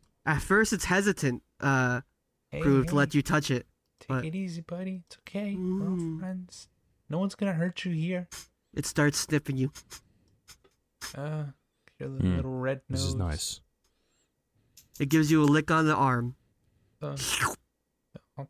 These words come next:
Speaker 2: thanks,
Speaker 3: Oh,
Speaker 2: buddy.
Speaker 3: God.
Speaker 1: Mm-hmm.
Speaker 2: Hey, okay. All right, um, um, okay, guys. What's the most famous reindeer of them all?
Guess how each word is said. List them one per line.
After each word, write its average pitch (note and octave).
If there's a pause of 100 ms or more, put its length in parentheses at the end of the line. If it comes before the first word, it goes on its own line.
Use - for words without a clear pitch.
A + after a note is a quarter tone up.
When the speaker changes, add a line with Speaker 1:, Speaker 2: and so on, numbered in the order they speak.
Speaker 2:
thanks, E3
Speaker 3:
Oh, B2+
Speaker 2:
buddy. -
Speaker 3:
God. F#2+
Speaker 1:
Mm-hmm. F3+
Speaker 2:
Hey, C3 (200)
okay. C#3+ (500)
All A#2+
right, C3
um, B2+ (160)
um, B2 (200)
okay, D3 (120)
guys. C3 (420)
What's B2 (140)
the B2
most C3
famous D3+
reindeer C3
of B2+
them A#2
all? B2+